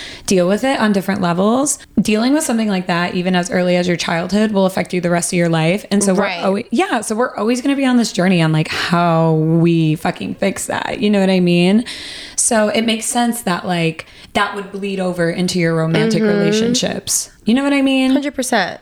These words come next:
Speaker 2: 'Cause, like, for me, I feel like I experienced sadness at a very early age.
Speaker 1: Mm-hmm.
Speaker 2: So it's like, it's all I know
Speaker 1: Yeah.
Speaker 2: sometimes is to, like, regress and to, like, be sad
Speaker 1: Mm-hmm.
Speaker 2: or, like, want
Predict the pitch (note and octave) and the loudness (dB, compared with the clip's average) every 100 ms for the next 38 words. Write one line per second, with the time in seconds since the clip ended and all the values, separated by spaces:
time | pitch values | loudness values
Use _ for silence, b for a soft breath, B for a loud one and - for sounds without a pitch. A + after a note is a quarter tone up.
0 | - A3+ G3+ G#3 G3+ - - - A#3+ A3+ | -6 -4 0 0 0 -6 -14 -2 0 2
1 | A3+ A#3 A3+ A3 G#3+ G3 F#3+ F#3 F#3 - | 2 2 0 -2 -2 0 0 -2 -4 -2
2 | G3+ F#3 F#3 F#3+ - - F3 F3 F#3+ G3+ | 0 2 0 0 -2 -2 -2 -4 -4 -4
3 | G3+ F#3+ F#3 F3 E3 F3+ F3+ F3 F3+ E3+ | -2 -2 -2 -4 -4 -2 0 -2 -4 -6
4 | - E3+ E3 E3+ C#3 D#3+ D#3+ F3+ A3 A3 | -2 0 0 0 0 0 0 0 -2 0
5 | G#3 G#3 F#3+ D#3+ E3 G#3+ G#3+ G3+ G3 - | 0 2 2 0 -2 0 2 0 0 -2
6 | G3 F3+ F3+ - - - - F#3+ G3+ F#3+ | 0 0 -4 -12 -12 -10 -4 0 0 0
7 | F#3 E3+ F3 D#3+ C#2+ - - - F#3 F3 | -2 -2 -2 -2 -4 -8 -8 0 2 2
8 | D#3 D3+ D#3 D2+ - G3 - - F#3+ - | 0 -2 -4 -6 -10 -12 -8 -4 -4 -2
9 | A3 G#3 F#3+ - G3 G3 F#3+ G3+ F#3 G3+ | 0 0 -2 -8 -4 -4 -2 -2 0 -2
10 | - F#3 F#3+ G3 F#3 G3 F3+ F3+ D#3+ F#3 | -4 -8 -6 -8 -2 -2 -2 -8 -4 -4
11 | F#3 - F#3 E3+ F3 F#3+ G#3+ B3 - G#3 | -2 -2 -2 -2 -2 -2 -4 -8 -4 0
12 | G3+ F3+ E3 D#3+ F3+ G3 F#3+ - - F#3+ | 2 2 2 0 -2 -6 -8 -20 -12 -2
13 | G3 G3+ G3+ | 0 2 2